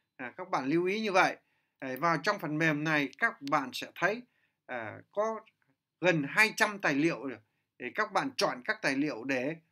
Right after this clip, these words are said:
à, các bạn ôn tập để vượt qua kỳ thi. Rồi các bạn chọn các tài liệu khác để các bạn học nếu các bạn có thời gian, để khi trúng tuyển chúng ta làm việc tốt hơn.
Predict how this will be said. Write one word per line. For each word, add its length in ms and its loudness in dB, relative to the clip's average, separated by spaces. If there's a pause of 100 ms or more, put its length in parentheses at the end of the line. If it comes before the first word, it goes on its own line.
(120)
à, 300 -12 (220)
các 140 -2
bạn 200 2
ôn 180 -2
tập 240 0 (100)
để 80 -10
vượt 220 -4
qua 180 -4
kỳ 160 -2
thi. 260 -2 (600)
Rồi 260 -2
các 180 0
bạn 300 4
chọn 260 0
các 180 0
tài 120 0
liệu 180 -4
khác 320 2 (120)
để 240 -8
các 140 -6
bạn 160 -6
học 240 -2
nếu 160 -4
các 160 -6
bạn 180 -6
có 160 -6
thời 160 -6
gian, 280 2 (400)
để 200 0
khi 200 -2
trúng 200 -6
tuyển 280 0
chúng 160 -10
ta 100 0
làm 160 -2
việc 200 -6
tốt 140 -2
hơn. 240 2